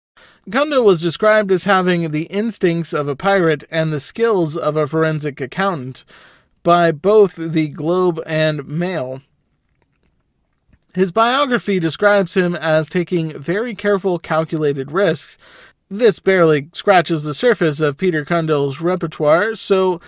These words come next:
let's take a closer look at his investment style, legacy, and track record.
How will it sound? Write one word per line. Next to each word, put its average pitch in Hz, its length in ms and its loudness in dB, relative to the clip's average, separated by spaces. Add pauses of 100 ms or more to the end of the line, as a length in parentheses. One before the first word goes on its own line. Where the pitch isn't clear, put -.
(340)
let's 247 220 -6
take 370 160 2
a 277 80 -2
closer 190 440 2
look 147 460 -2
at 147 300 -2
his 143 260 -6
investment 147 540 -2
style, 147 440 -2
legacy, 147 640 -6
and 180 220 -4
track 220 300 -2
record. 131 400 -8